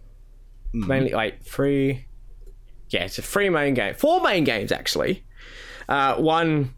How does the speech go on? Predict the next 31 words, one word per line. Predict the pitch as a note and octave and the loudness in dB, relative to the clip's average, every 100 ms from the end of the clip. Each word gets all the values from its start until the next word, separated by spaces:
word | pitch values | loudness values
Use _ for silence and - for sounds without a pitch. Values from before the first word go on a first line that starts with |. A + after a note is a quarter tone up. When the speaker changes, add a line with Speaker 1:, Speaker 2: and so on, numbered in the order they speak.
| - | -10
Speaker 2:
which | - D3 C#3 | -2 0 2
is | C#3 B2 | 0 0
pretty, | - - D#3 C3+ B2+ B2+ B2+ - - - - D3 | -2 0 2 2 2 2 -2 -8 -20 -20 -6 0
uh, | B2+ B2 - | 2 2 2
over | D3 C3+ B2+ B2 | 2 4 4 4
and | B2 | 4
done | C3 C#3+ | 4 4
with. | C#3 E3+ - - - - | 4 2 -4 -14 -18 -4
Um, | B2 C3+ C#3 C3 | 0 2 2 2
playing | - F#3+ F3 D#3+ C#3 B2 | 4 4 6 4 4 4
Yu-Gi-Oh! | G3 E3+ G3 G#3 A3+ G3 - - | 2 4 4 4 4 0 -6 -2
Uh, | C#3+ C#3 C#3 C3+ C3+ - - | 2 4 4 4 2 -2 -4
Legacy | D#3 E3 D#3 F3 | 2 2 4 4
of | D3 | 4
the | |
Duelist, | C3+ D#3+ D#3+ F3+ - - - - - - - | 4 4 6 4 2 -4 -10 -18 -20 -10 -2
um, | C3+ B2+ C3 C3 A2+ - - - - - - - - C#3 | 2 4 4 4 0 -6 -16 -18 -20 -20 -20 -20 -2 0
on | C#3 C#3 C3 B2+ | 2 4 4 4
the | |
Switch. | A#2+ - F3+ A3 - - - - - - - - | 2 2 2 2 0 -2 -4 -10 -18 -18 -14 0
That | C#3 A2+ | 2 2
game | - C#3+ C#3+ | 2 4 4
is | C#3+ C3+ B2 - - - - - - - - B2 | 4 2 0 -4 -10 -18 -20 -20 -20 -10 -8 -2
bringing | D3+ D3 D3 C#3+ | 2 4 4 4
out | C3+ C3+ - | 4 2 2
a | C3 B2+ | 2 4
level | A#2+ B2 B2+ B2+ G#2+ | 4 4 4 4 4
of | B2 A2+ | 4 2
anger | A#2 A#2+ B2+ C3 C3 D3+ | 2 4 4 4 2 2
in | C3 C3 | 2 4
me | B2+ C3+ | 4 2